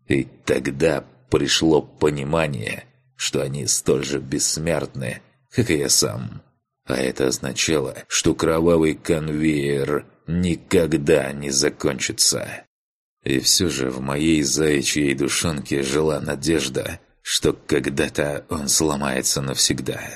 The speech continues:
Разумное существо всегда будет избегать опасного места, и мне приходилось специально мучить своих жертв,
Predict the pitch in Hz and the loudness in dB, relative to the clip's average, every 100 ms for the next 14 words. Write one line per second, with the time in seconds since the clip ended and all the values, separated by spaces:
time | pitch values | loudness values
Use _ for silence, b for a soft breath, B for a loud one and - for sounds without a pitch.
0 | - _ _ _ - 73 73 67 104 110 | -16 _ _ _ 0 2 4 4 2 4
1 | 110 101 - 95 - 90 - 87 107 95 | 4 4 2 0 2 2 2 4 4 4
2 | - 90 80 98 90 92 85 90 76 82 | 4 2 2 2 4 0 0 0 0 0
3 | 78 90 - 80 - 90 - 87 80 80 | 2 4 4 2 4 4 4 2 0 0
4 | 80 69 - 60 - - _ _ - 82 | 0 0 0 -4 -6 -18 _ _ -2 0
5 | 80 82 78 - 78 87 87 - - 85 | 0 0 0 2 2 4 4 2 0 0
6 | - 90 92 95 95 87 87 101 87 - | 2 4 4 2 2 2 2 2 2 2
7 | 78 - 80 80 73 67 90 87 - - | 2 4 4 4 2 2 4 2 0 -6